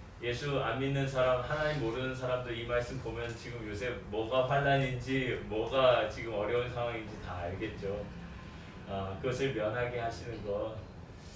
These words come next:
아, 그것이 하나님이시고 또 은혜라는 것을 우리가 전하는 것입니다. "또 내 영혼을 지키시리로다." 환난이 없어지는 것만으로는 부족합니다.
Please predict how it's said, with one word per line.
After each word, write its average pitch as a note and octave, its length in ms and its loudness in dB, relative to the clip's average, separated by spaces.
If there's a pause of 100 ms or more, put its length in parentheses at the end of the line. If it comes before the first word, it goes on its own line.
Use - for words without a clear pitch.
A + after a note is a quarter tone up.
(200)
아, G#2 360 -2
그것이 C3+ 420 2
하나님이시고 D#3 880 0
또 C3+ 220 2
은혜라는 A#2+ 520 0
것을 A2+ 560 0
우리가 G#2 560 -2
전하는 A#2+ 420 -2
것입니다. G2+ 480 -4 (300)
"또 B2 260 2
내 A#2 200 4
영혼을 A2+ 640 0
지키시리로다." G2+ 840 -8 (1500)
환난이 G#3+ 360 12
없어지는 F3 640 2
것만으로는 B2+ 720 0
부족합니다. A2 680 -4